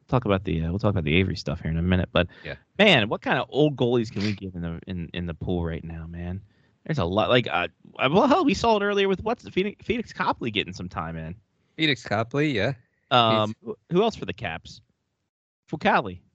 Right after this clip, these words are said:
Speaker 1: Zach Fucale.
Speaker 2: I mean, f-, yeah, Fucale is decently, uh, up there as well.
Speaker 1: Well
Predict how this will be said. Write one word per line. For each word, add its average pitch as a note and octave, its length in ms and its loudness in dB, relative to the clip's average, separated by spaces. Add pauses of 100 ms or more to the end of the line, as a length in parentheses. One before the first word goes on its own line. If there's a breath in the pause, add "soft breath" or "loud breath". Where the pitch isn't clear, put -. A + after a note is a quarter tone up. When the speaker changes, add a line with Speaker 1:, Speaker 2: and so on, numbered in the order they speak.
Speaker 1:
Zach A3 260 -2
Fucale. E3 760 -4 (340)
Speaker 2:
I - 20 -4
mean, A#2 80 2
f-, A2+ 120 -6
yeah, A#2 240 4
Fucale A#2+ 560 0
is A2+ 120 -8
decently, F#2 800 -6
uh, F2 180 -4 (800)
up F#2+ 220 0
there G2 240 2
as E2 120 -6
well. F#2 260 0
Speaker 1:
Well A2 100 -8